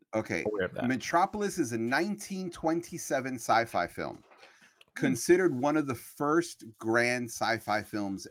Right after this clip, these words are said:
Speaker 1: ever created. It is about the war between the upper class and the lower class in the future.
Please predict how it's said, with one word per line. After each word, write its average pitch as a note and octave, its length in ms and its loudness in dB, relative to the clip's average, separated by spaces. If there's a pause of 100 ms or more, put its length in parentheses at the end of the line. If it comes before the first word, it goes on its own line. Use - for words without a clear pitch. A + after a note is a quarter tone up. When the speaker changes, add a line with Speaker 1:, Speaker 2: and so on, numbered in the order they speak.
Speaker 1:
ever G2 220 0
created. E2 480 -4 (680)
It C3 160 4
is D3 140 2
about A2+ 480 6 (520)
the A2 160 2
war C3 280 2
between B2 320 -4
the G#2 160 2
upper B2 220 2
class C3+ 420 0
and B2+ 140 -6
the A2+ 60 0
lower A#2 260 2
class G2 380 0
in G2 80 -4
the F#2+ 60 -4
future. F2+ 500 -6